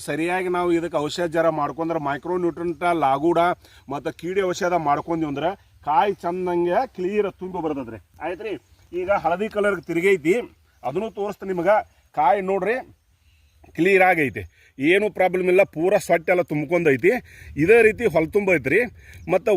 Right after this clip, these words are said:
ಒಂದು ತಾವದಲ್ಲಿ ಏನ ಪೈಪ್ಲೈನ್ ಲೀಕೇಜ್ ಆಗಿ, ವಾಲ್ ಲೀಕ್ ಇದ್ದ ನೀರು ಎಲ್ಲಿ ಏನು ಬಿದ್ದತ್ರಲ್ಲ, ಅಲ್ಲಿ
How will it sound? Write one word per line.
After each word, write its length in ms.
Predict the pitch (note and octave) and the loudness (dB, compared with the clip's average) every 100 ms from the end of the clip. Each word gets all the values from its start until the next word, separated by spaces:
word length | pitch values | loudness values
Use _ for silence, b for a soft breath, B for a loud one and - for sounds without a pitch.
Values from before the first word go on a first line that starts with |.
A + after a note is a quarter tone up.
| E3+ | 4
ಒಂದು 160 | B3+ B3 | 4 4
ತಾವದಲ್ಲಿ 320 | A#3 A3 G#3+ G3 | 4 4 6 6
ಏನ 100 | F#3+ G#3 | 4 0
ಪೈಪ್ಲೈನ್ 400 | E3 D#3+ G3+ A#3 G#3+ | 2 2 4 4 4
ಲೀಕೇಜ್ 340 | F#3 E3+ G3 F#3 | 0 2 2 4
ಆಗಿ, 200 | F3+ F3+ F#3 B2+ b C#3 | 2 2 0 -2 b 2
ವಾಲ್ 320 | D3+ F3+ F#3+ F3+ F3 D#3 | 4 4 4 4 4 2
ಲೀಕ್ 220 | F3 D3 F3+ | 2 2 -2
ಇದ್ದ 140 | C#3 E3+ E3 | 2 2 4
ನೀರು 240 | D3+ G#3+ F3+ | 4 4 2
ಎಲ್ಲಿ 160 | F3+ F3+ F3+ | 4 4 2
ಏನು 100 | E3 A#2+ | 0 -4
ಬಿದ್ದತ್ರಲ್ಲ, 480 | C#3 E3 D#3 B2+ C3+ G#3 - _ b b b b - | 2 2 2 0 0 0 -6 _ b b b b -4
ಅಲ್ಲಿ 280 | C#3+ G#3+ F#3+ | -2 4 6